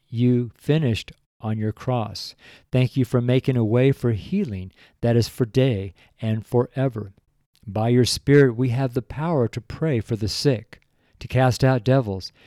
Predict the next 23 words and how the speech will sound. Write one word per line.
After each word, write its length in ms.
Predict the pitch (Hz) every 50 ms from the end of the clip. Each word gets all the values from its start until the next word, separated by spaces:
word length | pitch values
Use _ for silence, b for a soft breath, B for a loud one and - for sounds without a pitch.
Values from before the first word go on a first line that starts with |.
| b b b
and 220 | - 113 110 104 82
heal 320 | 90 135 127 117 - - -
all 440 | 120 127 143 135 113 101 95 b b b b b b _
that 200 | - 104 120 123
were 180 | 110 110 113
oppressed 580 | 110 104 - - - 147 127 107 95 - - - - _ _ _ -
of 200 | 120 107 95 104
the 80 | 117
devil. 420 | 101 98 117 120 117 95 95 92 - _ _ _ _ _ _ _ _ _ _ _ _ _
You 160 | 107 95 98
also 300 | 107 117 117 - - 117
gave 280 | 107 113 120 127 135 110
us 140 | 110 - -
power 460 | - - - 131 143 147 120 104 101
to 160 | - - 113
teach 560 | - - - 160 143 104 - - - - b b b b _
and 160 | 117 113 101
to 80 | 113 107
preach 500 | - - 143 143 123 107 - - - - _ _ _ _
and 160 | 117 117 107
to 80 | 120 110
minister 680 | 107 113 131 170 185 139 - - - - 104 92 - - _
healing 540 | - - - 147 147 139 120 98 92 90